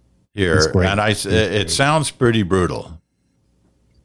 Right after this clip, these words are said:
Speaker 1: the condition that I'm in.
Speaker 2: <laughs> No, you're, you're looking good. I wish people could see you. You're looking, uh,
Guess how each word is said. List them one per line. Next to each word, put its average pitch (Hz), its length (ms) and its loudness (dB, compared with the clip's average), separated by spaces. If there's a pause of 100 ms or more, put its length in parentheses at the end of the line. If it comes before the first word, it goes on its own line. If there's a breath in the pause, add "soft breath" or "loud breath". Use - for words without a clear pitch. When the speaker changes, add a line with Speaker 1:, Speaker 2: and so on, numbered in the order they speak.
(440)
Speaker 1:
the 98 180 0
condition 107 560 0
that 92 140 4
I'm 87 200 0
in. - 1040 -4
Speaker 2:
<laughs> - 40 -20 (220 loud breath)
No, 190 260 4
you're, 190 260 4
you're 180 380 4
looking 240 340 0
good. 170 300 4
I 113 240 4
wish 135 300 4
people 151 280 2
could 127 220 2
see 139 260 4
you. 117 40 6 (120)
You're 101 60 2
looking, 117 460 2
uh, 104 320 2